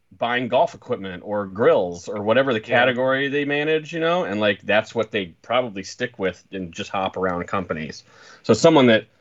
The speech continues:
Speaker 1: hopefully the people that got into toys are into toys, but not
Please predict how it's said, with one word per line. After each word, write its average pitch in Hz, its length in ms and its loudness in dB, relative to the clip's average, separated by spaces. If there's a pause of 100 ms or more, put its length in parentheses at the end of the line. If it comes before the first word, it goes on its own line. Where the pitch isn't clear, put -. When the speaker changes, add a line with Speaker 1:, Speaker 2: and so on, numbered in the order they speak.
(380)
Speaker 1:
hopefully 196 320 4
the 127 40 -2
people 127 220 -2
that 120 80 2
got 123 180 4
into 101 160 -6
toys 135 340 -4
are 95 200 -8
into 123 380 -4
toys, 71 480 -14
but - 260 -10
not 107 280 -8